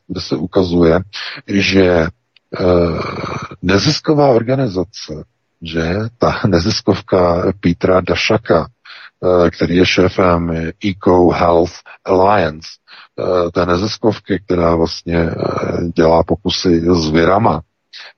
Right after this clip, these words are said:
tak, eh, že si ža-, zažádala o skoro čtrnácti nebo více než čtrnácti milionu, milionový grant u darpy. A darpa, eh, tu žádost odmítla a zamítla. A z toho důvodu,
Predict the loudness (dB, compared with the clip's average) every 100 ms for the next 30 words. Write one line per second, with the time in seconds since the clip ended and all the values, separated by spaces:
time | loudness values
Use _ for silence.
0 | _ -2 -2 0 0 0 2 0 0 0
1 | 0 2 2 -2 -2 -2 2 2 2 0
2 | -2 -2 -2 -4 0 0 0 0 0 2
3 | 0 -2 0 2 0 -2 -2 0 2 2
4 | 2 2 0 0 0 0 -4 -4 0 0
5 | 0 -4 -2 0 2 4 4 2 0 -2
6 | 2 2 4 2 0 0 2 2 0 -6
7 | _ -18 -16 -12 -2 2 2 0 -2 -6
8 | -6 -12 _ _ _ _ _ -6 -2 0
9 | -2 -2 0 2 2 -2 _ _ _ -2
10 | 2 4 4 2 0 -2 2 2 2 2
11 | 0 -6 -14 -10 -4 -2 -2 -4 -4 -6
12 | -4 -8 -16 -8 -4 -2 0 -2 -4 -6
13 | -6 -8 _ -20 -10 -8 -2 2 4 4
14 | 2 2 -2 -4